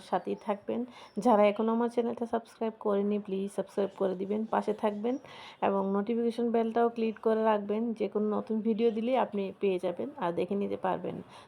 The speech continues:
তো লাইক করবেন আর কমেন্ট করে জানাবেন কেমন লাগলো আমার ভিডিওটা। তো আমার ঘর একদম অগোছালো হয়ে আছে, এখনও ঝাড়ু দেয়নি, কিচ্ছু করেনি, যেহেতু একটু পরেই খালা চলে আসবে, তখন খালা ঘর মুছে দিয়ে যাবে।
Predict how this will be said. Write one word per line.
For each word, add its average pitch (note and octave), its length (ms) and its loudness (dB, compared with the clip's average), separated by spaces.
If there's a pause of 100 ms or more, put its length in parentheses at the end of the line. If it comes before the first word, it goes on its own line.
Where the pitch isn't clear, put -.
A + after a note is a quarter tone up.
তো A3+ 80 -2
লাইক A3+ 260 6
করবেন C4 280 4
আর C#4 80 0
কমেন্ট A#3 380 0
করে A#3+ 200 4
জানাবেন F#3+ 480 0
কেমন G3+ 320 -2
লাগলো F#3+ 300 0
আমার F#3 260 -2
ভিডিওটা। - 500 -6 (120)
তো - 60 0
আমার G#3+ 280 2
ঘর A#3+ 200 4 (140)
একদম A3+ 420 -2
অগোছালো A3 440 2
হয়ে B3 200 2
আছে, A3+ 280 2
এখনও G#3+ 420 -2
ঝাড়ু G3 260 2
দেয়নি, G#3+ 280 2
কিচ্ছু G#3+ 320 -4
করেনি, A3 400 2
যেহেতু G#3 300 -2
একটু G#3 240 -4
পরেই F#3 320 -2 (420)
খালা A3 280 4
চলে G#3 280 2
আসবে, G3+ 400 0
তখন G3 240 0
খালা G3+ 280 0
ঘর G3 180 -2
মুছে G3 300 -4
দিয়ে G3+ 220 -2
যাবে। G3 280 -6